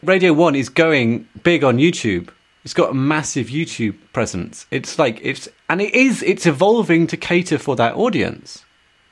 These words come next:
So even if it's on YouTube, they can still do it on YouTube. And Radio one still has that, de-, like, even on the radio, even if it's streamed into your iPlayer app on your phone, it's still radio.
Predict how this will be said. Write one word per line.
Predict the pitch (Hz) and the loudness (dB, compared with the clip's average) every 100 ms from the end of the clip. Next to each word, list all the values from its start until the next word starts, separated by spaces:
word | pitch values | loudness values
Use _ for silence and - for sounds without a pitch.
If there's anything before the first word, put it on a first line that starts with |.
| _ _ _ - | _ _ _ -6
So | 190 190 180 - _ _ | 2 4 4 0 _ _
even | - 196 226 226 | 0 2 4 4
if | |
it's | 196 180 | 4 4
on | 170 | 4
YouTube, | 170 240 - 120 110 | 4 2 0 0 0
they | 170 | 0
can | 202 | -2
still | - - 247 | -6 -2 -2
do | 147 214 | 2 4
it | 277 | 4
on | 165 120 | 2 0
YouTube. | 113 110 - 110 - - _ _ _ _ _ _ _ _ _ _ - | 0 -2 -6 -10 -10 -12 _ _ _ _ _ _ _ _ _ _ -4
And | 190 | -2
Radio | 214 240 | 2 4
one | 175 156 | 4 4
still | 139 - 208 151 | 0 0 2 2
has | 160 185 120 101 - _ _ _ | 0 0 -2 -4 -12 _ _ _
that, | 156 147 98 - - | -2 -2 -6 -16 -4
de-, | 165 151 - | 0 0 0
like, | 165 175 - | -2 -2 -4
even | 208 240 214 | -2 2 2
on | 190 | 2
the | 170 | 2
radio, | 170 165 120 - - - _ _ _ - _ | 2 2 0 -4 -6 -16 _ _ _ -20 _
even | 165 151 139 | 0 2 2
if | |
it's | 123 | -2
streamed | - - 185 196 | -6 0 2 2
into | 165 151 | 2 2
your | 139 | 0
iPlayer | - 147 143 135 | 0 -2 0 -2
app | 123 123 - | -2 -4 -4
on | 120 | -4
your | 117 | -4
phone, | - 139 104 92 | -2 -2 -2 -6
it's | 110 | -10
still | - 156 147 | 0 2 2
radio. | 127 131 123 98 - - | 0 0 0 -2 -6 -10